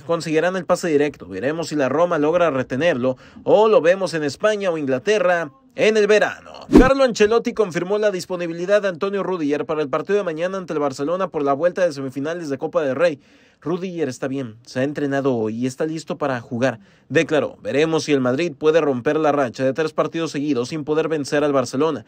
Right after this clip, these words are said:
Por cierto, Ancelotti fue preguntado sobre las tres derrotas que han sufrido frente al Barça y esto respondió: "Es muy difícil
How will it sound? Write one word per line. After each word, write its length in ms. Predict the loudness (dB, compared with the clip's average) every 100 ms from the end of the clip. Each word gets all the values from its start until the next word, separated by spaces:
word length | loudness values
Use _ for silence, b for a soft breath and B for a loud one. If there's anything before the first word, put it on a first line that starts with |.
| B B B
Por 140 | -2
cierto, 260 | 0 0 0
Ancelotti 440 | -2 0 0 0
fue 180 | -2 -2
preguntado 520 | 0 -2 0 2 2
sobre 220 | 2 0 0
las 180 | 0
tres 180 | 2 2
derrotas 460 | 4 2 0 -2 -4
que 80 | -6
han 80 |
sufrido 560 | -6 -6 -4 0 0 0
frente 300 | 0 -2 0
al 100 | 2
Barça 460 | 2 0 -2 -6 -8 B B B
y 60 | 0
esto 220 | 2 -2
respondió: 500 | -2 -4 0 0 0 _ _ -6
"Es 180 | -4 -2
muy 220 | -4 -4
difícil 580 | -8 -2 -2 -2 -10